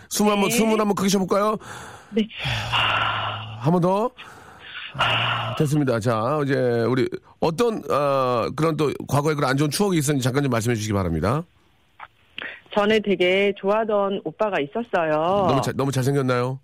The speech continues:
Speaker 2: 음, 네, 이상형에 가까웠던 것 같아요.
Speaker 1: 이상형이 어떤,
Speaker 2: 네.
Speaker 1: 어떤 이상형입니까? 예, 한번 얘기를 해줘, 해줘 보세요.
Speaker 2: 그래서 좀 이렇게 도시 남자 스타일?
Speaker 1: 아,
Speaker 2: 제가
Speaker 1: 얼-,
Speaker 2: 시골 사람이거든요.
Speaker 1: 얼반, 얼-, 얼반 스타일? 예, 예.
Speaker 2: 네, 네, 네.
Speaker 1: 그래가지고,
Speaker 2: 약간
Speaker 1: 그래가지고요.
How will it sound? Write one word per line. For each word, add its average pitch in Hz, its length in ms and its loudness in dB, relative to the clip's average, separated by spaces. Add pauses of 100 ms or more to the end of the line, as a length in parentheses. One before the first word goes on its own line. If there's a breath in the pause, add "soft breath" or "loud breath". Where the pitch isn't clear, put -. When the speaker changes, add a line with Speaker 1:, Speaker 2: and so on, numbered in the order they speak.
(1200 loud breath)
Speaker 2:
음, 220 380 2
네, 254 140 2
이상형에 254 580 0
가까웠던 190 600 -2
것 151 80 -10
같아요. 151 720 0
Speaker 1:
이상형이 180 340 2
어떤, 143 260 2
Speaker 2:
네. 165 80 0
Speaker 1:
어떤 185 300 0
이상형입니까? 110 760 0
예, 92 40 0
한번 98 280 0
얘기를 104 280 2
해줘, 110 220 0 (100)
해줘 113 180 0
보세요. 85 280 -4 (1000)
Speaker 2:
그래서 208 200 -12
좀 220 140 0
이렇게 196 300 -2
도시 240 300 2
남자 202 440 2
스타일? 214 480 0
Speaker 1:
아, 95 280 0
Speaker 2:
제가 147 120 2
Speaker 1:
얼-, 269 100 2
Speaker 2:
시골 403 260 0
사람이거든요. 220 600 0
Speaker 1:
얼반, 147 300 2
얼-, 151 220 2
얼반 165 300 2
스타일? 139 580 0 (200)
예, 107 40 2
예. 101 360 2 (200)
Speaker 2:
네, 226 240 2
네, 202 220 0
네. - 20 -
Speaker 1:
그래가지고, 170 320 2
Speaker 2:
약간 - 100 0
Speaker 1:
그래가지고요. 98 440 0